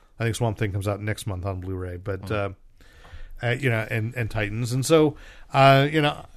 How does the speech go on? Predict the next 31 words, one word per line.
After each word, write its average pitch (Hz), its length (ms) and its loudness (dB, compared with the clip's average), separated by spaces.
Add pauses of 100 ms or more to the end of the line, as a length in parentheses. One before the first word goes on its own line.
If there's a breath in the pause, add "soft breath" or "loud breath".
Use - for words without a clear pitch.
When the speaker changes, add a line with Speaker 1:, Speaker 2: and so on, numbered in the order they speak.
(260)
Speaker 1:
I 185 60 2
don't 190 100 -2
know, 151 100 2
but 127 140 0
I 143 80 4
am 170 120 2
disappointed 170 440 -4
because 131 420 0
Scott 156 520 0
Derrickson, 151 760 0
I 135 160 -2
thought, 135 440 -2
did 135 320 2
do 143 240 0
something 139 520 -2
really 131 220 -2
unique 131 440 -2
and 131 140 -4
cool. 131 400 -6
And 113 80 -4
I 117 80 -2
felt, 127 380 -2 (540 loud breath)
again, 127 520 2 (360 loud breath)
the 139 60 2
Marvel 170 340 4
movies 156 460 4
that 143 120 4
I've 131 180 2
loved 139 300 2
the 131 80 0
most 151 600 0